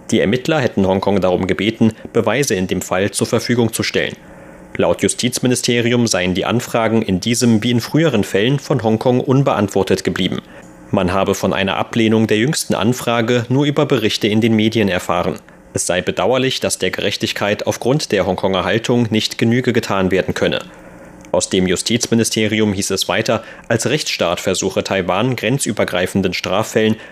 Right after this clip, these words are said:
auf dem Weg internationaler Rechtshilfen beizukommen. Es dürfe nicht sein, dass Hongkong mit Ausreden oder aufgrund politischer Überlegungen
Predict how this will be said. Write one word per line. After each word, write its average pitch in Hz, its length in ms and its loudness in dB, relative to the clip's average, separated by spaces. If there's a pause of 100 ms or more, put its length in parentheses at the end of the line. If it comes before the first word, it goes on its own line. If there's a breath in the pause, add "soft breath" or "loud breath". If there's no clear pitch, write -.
auf 113 140 2
dem 110 220 4
Weg 135 320 0
internationaler 131 720 0
Rechtshilfen 104 720 0
beizukommen. 95 580 0 (400 loud breath)
Es - 160 -4
dürfe 98 280 2
nicht - 260 -2
sein, 120 320 0
dass 95 240 0
Hongkong 110 340 0
mit 92 160 0
Ausreden 117 540 0 (260 loud breath)
oder 123 180 2
aufgrund - 460 0
politischer 127 500 0
Überlegungen 113 680 0